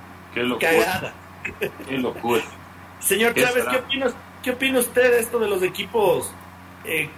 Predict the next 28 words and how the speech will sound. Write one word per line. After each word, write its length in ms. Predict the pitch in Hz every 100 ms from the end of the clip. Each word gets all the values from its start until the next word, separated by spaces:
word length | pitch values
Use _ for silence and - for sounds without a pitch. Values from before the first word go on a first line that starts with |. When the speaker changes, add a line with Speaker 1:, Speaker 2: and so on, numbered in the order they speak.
| -
Speaker 2:
teniendo 500 | 180 196 233 247 -
coyunturalmente 840 | 196 190 180 180 202 196 202 214
el 60 | 180
posible 400 | 165 - 185 196
descenso 420 | 165 160 180 196
del 140 | 170 151
Macará 360 | 147 147 156
del 120 | 175 -
técnico 400 | 170 180 180 165
universitario, 800 | 143 131 - - 170 180 185 - - - - -
eh, 340 | - 131 131 120
y 60 | 147
hablando 540 | 147 160 190 202 196
de, 480 | 175 156 135 127 139 - 151
de 80 | 202
un 100 | -
montón 380 | 196 - 262 285
de 60 |
equipos 360 | - 247 - 254
que 120 | 220
le 100 | 185
darían 340 | 160 185 214 185
mucho 280 | 220 -
realce 340 | 147 120 131 156
al 60 | 135
fútbol 240 | 160 170
ecuatoriano 480 | 160 101 123 143 139
realmente? 440 | 127 123 120 -